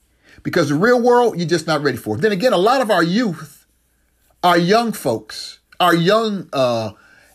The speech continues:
adults, they're living at home with their parents anyway. The world has just put us in that,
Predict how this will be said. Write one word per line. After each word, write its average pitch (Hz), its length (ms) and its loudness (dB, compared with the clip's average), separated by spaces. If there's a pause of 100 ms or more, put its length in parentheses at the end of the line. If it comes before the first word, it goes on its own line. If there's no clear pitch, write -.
(160)
adults, 123 640 -2 (300)
they're 202 180 2
living 208 240 2
at 196 100 -2
home 190 320 0
with 180 120 -2
their 170 80 -4
parents 165 380 -4
anyway. 92 340 -12 (2750)
The 123 120 0
world 160 320 4
has 143 140 0
just 139 300 -2
put 165 140 -2
us 147 160 -4
in 143 120 -4
that, 139 220 -2